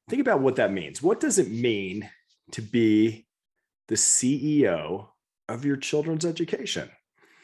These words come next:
Well, there's two ways to look at education. You could say, "Okay, the education is,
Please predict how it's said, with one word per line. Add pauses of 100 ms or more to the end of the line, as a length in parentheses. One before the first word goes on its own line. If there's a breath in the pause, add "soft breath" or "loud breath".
(840 soft breath)
Well,
there's
two
ways
to
look
at
education.
You
could
say,
"Okay,
the
education
is,